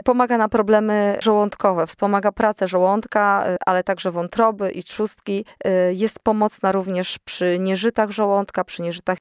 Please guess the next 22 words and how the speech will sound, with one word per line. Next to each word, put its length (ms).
jelit, 460
a 120
także, 340
e, 200
a 80
także 220
przy 160
biegunkach. 760
Czy 120
są 160
jakieś 320
przeciwwskazania 1040
do, 200
do 140
stosowania 760
pokrzywy? 520
Osoby, 440
które 760
mają 560
chore 540
drogi 400
rodne, 480